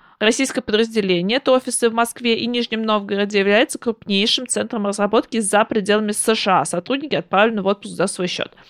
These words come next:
Российский сайт редиректит на американскую версию, на которой размещено объявление на русском языке. «Мы немедленно приостановили все деловые операции в России.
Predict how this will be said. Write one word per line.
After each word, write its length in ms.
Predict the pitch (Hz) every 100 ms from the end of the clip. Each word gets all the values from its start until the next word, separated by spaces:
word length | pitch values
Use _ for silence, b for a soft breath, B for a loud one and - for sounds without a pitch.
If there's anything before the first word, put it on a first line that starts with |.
| b - -
Российский 480 | 233 208 196 - 240
сайт 320 | 285 359 -
редиректит 580 | 220 208 202 240 - 226
на 100 | 214
американскую 580 | 240 214 196 233 - 190
версию, 360 | 151 - 175
на 40 | 175
которой 500 | 196 226 262 247 -
размещено 480 | 208 180 180 196
объявление 460 | 202 202 196 240 339
на 140 | 208
русском 260 | 190 294 262
языке. 400 | 233 196 - 127 B B B
«Мы 160 | 202 208
немедленно 520 | 190 196 302 339 277
приостановили 600 | 214 208 - 196 190 185
все 240 | 180 196
деловые 380 | 190 185 180 180
операции 500 | 165 180 185 - 226
в 60 | 196
России. 520 | 190 - - 127